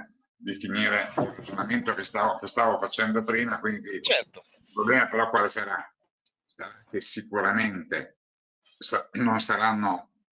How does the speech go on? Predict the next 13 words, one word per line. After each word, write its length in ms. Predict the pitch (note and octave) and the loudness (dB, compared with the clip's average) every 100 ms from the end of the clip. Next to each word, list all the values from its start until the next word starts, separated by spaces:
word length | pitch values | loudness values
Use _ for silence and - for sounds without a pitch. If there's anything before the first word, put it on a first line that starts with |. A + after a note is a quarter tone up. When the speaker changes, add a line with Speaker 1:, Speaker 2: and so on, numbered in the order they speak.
| _ _ _ _ | _ _ _ _
Speaker 1:
tutte 600 | - C3+ - - D2 - _ _ _ - _ _ | -4 -2 -4 -6 -6 -6 _ _ _ -20 _ _
le 180 | - F#2 | -2 0
attuali 500 | F#2 G#2 G2 G#2 G#2 | 0 2 2 2 2
palestre 760 | G2+ G2+ G2+ F#2 - E2 E2 - | 2 2 2 -2 -4 -6 -6 -12
in 180 | F2 F2+ | -12 -4
grado 380 | F#2 G2+ G2+ | 0 2 0
di 100 | F#2 | -4
sostenere 800 | F#2 F#2+ F#2 - F#2 G2+ F#2 E2+ | -4 -8 -8 -8 -8 -4 -4 -4
questo 220 | - D#2+ D#2+ | -8 -14 -14
ulteriore 400 | - F2 F#2+ E2+ | -6 -2 0 0
aggravio 320 | E2+ E2+ D#2 | -2 -4 -6
di 100 | D2 | -10
costi. 400 | - - - | -12 -12 -10